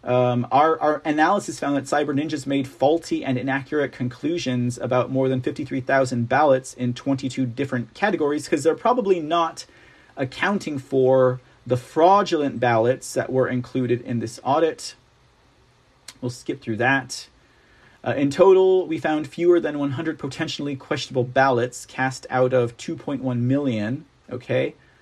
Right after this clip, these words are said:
Uh, there's not a single accurate claim contained in Cipher's analysis of Maricopa County's tabulation equipment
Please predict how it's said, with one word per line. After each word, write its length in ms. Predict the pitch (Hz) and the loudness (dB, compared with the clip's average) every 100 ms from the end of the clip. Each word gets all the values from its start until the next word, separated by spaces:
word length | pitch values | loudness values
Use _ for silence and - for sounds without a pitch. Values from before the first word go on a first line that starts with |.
| _ _ _ _ - | _ _ _ _ -4
Uh, 400 | 123 120 120 110 | 2 4 2 2
there's 320 | 131 143 131 | 2 0 0
not 160 | 151 143 | -2 -2
a 60 | |
single 440 | 127 175 180 165 - | -4 0 4 4 2
accurate 480 | 147 165 160 151 - | -6 -6 -6 -6 -8
claim 420 | - 147 143 143 | -8 -4 -4 -6
contained 540 | 131 135 - 143 147 | -8 -8 -6 -6 -4
in 100 | 127 | -6
Cipher's 460 | 131 - 139 143 127 | -4 -2 -2 -2 -4
analysis 480 | 127 131 135 135 127 | 0 0 0 -2 -4
of 100 | 123 | -2
Maricopa 340 | 135 131 135 | -2 -2 -6
County's 360 | 123 139 127 127 | -6 -6 -6 -8
tabulation 640 | - 135 131 120 135 143 | -6 -4 -2 -2 -2 -4
equipment 500 | 123 - 123 127 127 | -6 -4 -4 -2 -4